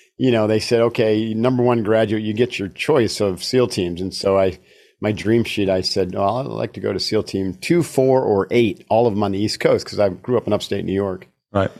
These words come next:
Speaker 1: And so I got my orders to seal team three down in Coronado. And that's when I learned that the Navy really <laughs> doesn't give a shit what you want. <laughs>
Speaker 2: That's funny. Yeah,
Speaker 1: Yeah.
Speaker 2: I have,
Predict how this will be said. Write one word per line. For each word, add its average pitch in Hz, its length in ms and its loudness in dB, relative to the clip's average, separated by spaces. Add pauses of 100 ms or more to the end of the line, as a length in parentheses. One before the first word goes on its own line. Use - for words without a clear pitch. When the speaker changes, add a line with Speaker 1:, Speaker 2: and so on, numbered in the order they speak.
(720)
Speaker 1:
And 98 220 -4
so 101 160 0
I 98 80 2
got 104 200 0
my 98 120 0
orders 101 300 2
to 98 60 -6
seal 101 200 0
team 95 200 -2
three 117 240 0
down 95 160 0
in 92 60 -6
Coronado. 101 440 0
And 87 100 -4
that's 110 220 -4
when 170 80 2
I 139 60 2
learned 120 260 2
that 104 80 -4
the 110 80 -2
Navy 135 240 2
really 131 260 0
<laughs> - 40 -20
doesn't 147 300 -2
give 147 140 -2
a - 40 -2
shit - 260 -2
what 147 240 -2
you 107 100 0
want. 107 400 0
<laughs> - 20 -18 (2250)
Speaker 2:
That's 107 280 0
funny. 95 460 -2 (180)
Yeah, 127 200 4
Speaker 1:
Yeah. 117 80 4
Speaker 2:
I 120 180 4
have, 117 240 0